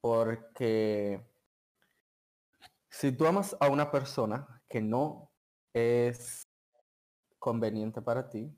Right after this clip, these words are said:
porque se ha dado el caso, personas que te tratan mal y tú sigues teniendo un sentimiento por esa persona.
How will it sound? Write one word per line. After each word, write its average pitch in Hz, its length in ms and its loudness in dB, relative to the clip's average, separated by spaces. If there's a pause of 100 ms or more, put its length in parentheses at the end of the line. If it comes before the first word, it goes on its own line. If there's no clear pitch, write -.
porque 110 260 -8
se - 140 -6
ha 104 60 0
dado 104 220 0
el 120 100 -6
caso, 113 340 -12
personas 101 480 -10
que 101 120 -8
te 95 140 -8
tratan 104 540 -6
mal 107 500 -4 (480)
y 117 80 -8
tú 127 340 -4
sigues 123 380 -8
teniendo 113 360 -4
un 117 100 -8
sentimiento 107 1080 -8 (220)
por 95 140 -4
esa 95 220 -10
persona. - 500 -16